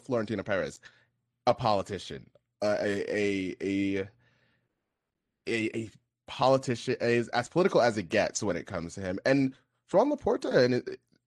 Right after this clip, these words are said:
same way, same way, the, um, at the Barca president. Um,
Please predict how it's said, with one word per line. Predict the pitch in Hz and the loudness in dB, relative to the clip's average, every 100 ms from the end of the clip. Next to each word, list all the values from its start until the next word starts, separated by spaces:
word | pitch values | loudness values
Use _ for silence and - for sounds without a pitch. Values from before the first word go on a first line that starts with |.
| - - | -14 -8
same | - 175 254 | 0 4 6
way, | 202 165 78 | 6 4 -2
same | - 175 202 | 0 2 4
way, | 160 101 90 | 4 2 0
the, | 117 107 65 110 | -2 -2 -2 -2
um, | 104 | -2
at | 85 101 | -2 -4
the | 113 | -4
Barca | 98 107 104 104 90 | 0 0 0 -4 -4
president. | - 92 80 78 76 _ _ _ _ - | -4 -8 -6 -10 -12 _ _ _ _ -8
Um, | 98 95 90 90 87 | -4 -2 -4 -6 -10